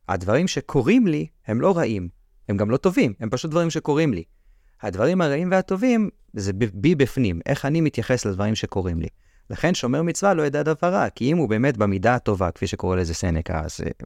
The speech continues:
קהלת יקרא לזה שומר מצווה, סנקה יקרא לזה הולך במידה הטובה, אז הוא באמת לא ידע דבר רע. ובהקשר הזה מעניין לספר שפעם הגיעו למגיד ממזריץ' ושאלו אותו,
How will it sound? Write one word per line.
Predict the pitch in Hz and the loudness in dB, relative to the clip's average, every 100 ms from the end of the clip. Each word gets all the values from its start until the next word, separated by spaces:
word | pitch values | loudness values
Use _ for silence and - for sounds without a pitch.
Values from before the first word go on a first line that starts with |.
| - | -2
קהלת | - 113 113 | 4 6 4
יקרא | - 98 | 2 2
לזה | 90 | 2
שומר | 90 101 113 | 0 -2 -2
מצווה, | 123 185 123 - _ | 0 0 0 -2 _
סנקה | - 120 107 | -4 -2 0
יקרא | 101 - 95 | 0 2 2
לזה | 87 98 95 _ _ - | 2 -2 -2 _ _ -6
הולך | 98 104 | 0 2
במידה | 98 101 101 117 | 2 0 2 2
הטובה, | - 170 139 _ _ - | 4 4 2 _ _ -6
אז | 107 | -4
הוא | 101 | 0
באמת | 117 190 | 2 4
לא | 214 | 4
ידע | 214 208 | 2 2
דבר | 202 196 226 | 2 2 2
רע. | 262 - _ _ - | 2 -2 _ _ -6
ובהקשר | 98 95 107 - 143 165 | -4 0 -2 -2 0 0
הזה | 151 208 | 2 0
מעניין | 147 123 139 | 0 -2 -2
לספר | - 131 160 | -4 0 2
שפעם | 143 104 123 127 | 2 -2 0 2
הגיעו | 113 131 | 2 2
למגיד | 117 104 98 90 - 104 120 123 | 2 0 -2 -6 -8 -2 -2 -2
ממזריץ' | 110 123 165 117 - | -2 2 2 0 -4
ושאלו | 98 98 113 156 | -4 -2 -2 -2
אותו, | - 110 | -2 -4